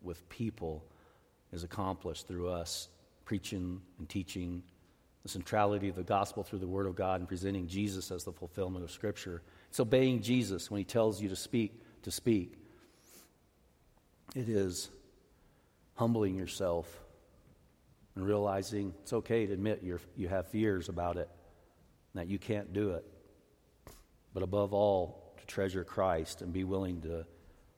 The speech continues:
treasure him. If people can see that you treasure Christ above everything else in your life, they'll want to follow that one. And as long as he's second, third to some other agenda that we have,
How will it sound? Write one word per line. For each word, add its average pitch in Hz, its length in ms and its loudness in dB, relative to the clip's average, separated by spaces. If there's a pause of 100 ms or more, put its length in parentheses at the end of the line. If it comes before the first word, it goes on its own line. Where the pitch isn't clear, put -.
(260)
treasure 120 340 4
him. 110 180 2
If 92 100 -6
people 151 240 4
can 160 160 0
see 156 200 2
that 131 100 0
you 127 120 2
treasure 135 360 2
Christ 123 420 2
above 101 200 -2
everything 123 400 2
else 127 220 0
in 135 80 0
your 131 120 0
life, 135 360 2 (340)
they'll 110 120 -2
want 117 180 0
to - 60 -14
follow 117 300 4
that 90 180 -4
one. 87 260 -4 (880)
And 104 80 -6
as 95 100 -6
long 120 220 2
as 107 120 -4
he's 120 200 0
second, 143 480 0 (380)
third 120 320 2
to - 60 -10
some 117 220 -2
other 120 200 4
agenda 117 340 2
that 123 140 -2
we 131 120 -2
have, 131 320 0